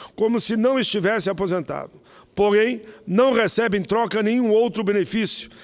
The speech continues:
em razão desses novos recolhimentos. A desaposentação pretende aproveitar essas novas contribuições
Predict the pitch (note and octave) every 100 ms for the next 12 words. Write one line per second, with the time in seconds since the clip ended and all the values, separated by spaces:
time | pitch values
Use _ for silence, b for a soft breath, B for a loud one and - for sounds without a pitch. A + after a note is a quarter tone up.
0 | B B F3 E3+ F3+ E3 F#3 A3 A#3+ -
1 | F#3 F#3+ F3+ E3+ F3+ F3+ F3 E3+ F3 -
2 | E3+ - _ _ - F3 D#3+ C#3 B2 -
3 | - - B B B E3 D#3+ A3 F#3+ F#3
4 | G3 D#3 E3+ F#3 F#3 G#3 A3 C#4+ B B
5 | B - G#3+ G#3 C4 A#3+ F#3 G#3 G3 F#3
6 | A3 G#3+ F#3+ G3 D#3 A#3 A#3+ G#3 - G3
7 | E3 F3 E3+ - G#3+ G#3+